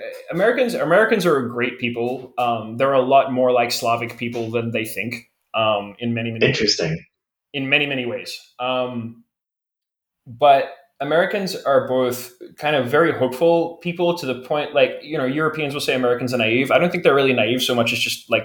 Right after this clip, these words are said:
Speaker 1: way more optimistic. Um, but Americans also have this weird tension between, like, cynicism in anybody's ability to do anything right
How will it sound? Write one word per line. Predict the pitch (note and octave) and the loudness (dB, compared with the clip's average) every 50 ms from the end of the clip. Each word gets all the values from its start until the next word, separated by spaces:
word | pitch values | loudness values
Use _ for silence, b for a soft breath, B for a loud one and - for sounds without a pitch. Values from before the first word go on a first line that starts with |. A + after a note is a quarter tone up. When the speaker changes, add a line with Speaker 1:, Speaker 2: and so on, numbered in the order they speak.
| - - | -6 -10
Speaker 1:
way | B2 A#2+ A#2 A#2 A2+ | -6 -2 -2 0 0
more | A2+ A2+ A2+ | 2 2 2
optimistic. | G#2+ - - A2 G#2 G#2 - C#3+ D3 - - - _ _ _ _ _ _ _ _ _ _ _ _ _ _ _ - | 2 0 -2 -6 -6 -6 -4 -6 -6 -8 -10 -18 _ _ _ _ _ _ _ _ _ _ _ _ _ _ _ -2
Um, | B2 A#2+ A#2+ A2+ G#2+ G#2+ G#2+ A2 A2+ - _ _ _ _ _ _ _ _ _ _ _ _ _ _ _ - | 0 2 2 0 0 -2 -8 -12 -16 -20 _ _ _ _ _ _ _ _ _ _ _ _ _ _ _ 2
but | D#3+ D#3 | 4 4
Americans | E3 F3 F3+ F#3+ F#3 A#3 - A#3 | 4 4 4 2 2 0 -2 -2
also | A#3 A#3+ A3+ | -2 -2 0
have | F3 F#3+ F3+ | 0 0 0
this | E3+ D#3+ - C#3+ | 0 -4 -4 -2
weird | C#3 D#3+ F3 E3 | -2 0 -2 -2
tension | - - C#3 C#3+ - D#3+ D3+ | -2 -6 -6 -4 -4 -4 -4
between, | D3 C#3+ - - C#3 C3+ | -4 -6 -6 -6 -4 0
like, | C3 B2 A#2 G#2+ A#2 - B B B B B B B B B _ _ _ _ _ _ _ _ _ _ _ _ _ _ _ _ _ _ _ _ | 0 0 0 0 -4 -12 B B B B B B B B B _ _ _ _ _ _ _ _ _ _ _ _ _ _ _ _ _ _ _ _
cynicism | - - - - G3 G3+ G#3+ G3+ - - F#3 E3+ F3+ F3+ E3 | -4 -4 0 0 2 2 2 2 2 2 0 2 2 4 2
in | D3+ D3 | 2 0
anybody's | B2+ C#3+ D3 D3 D#3 C#3 D3+ D3 D3 C#3+ B2 C#3 | 0 -2 0 0 2 4 4 4 4 2 0 -2
ability | B2 A#2+ C3 C3 C3 C3 B2+ A#2+ | -2 2 2 2 2 2 0 -2
to | - B2+ | -4 -6
do | A#2 C3 B2 | -4 -2 -2
anything | A#2 A#2 A#2+ A#2 A#2 B2+ A#2 A2 | -2 -2 -2 -4 -6 -8 -10 -8
right | G#2+ G#2 G#2 G#2 A2+ C3+ - - | -6 -6 -6 -6 -6 -8 -10 -14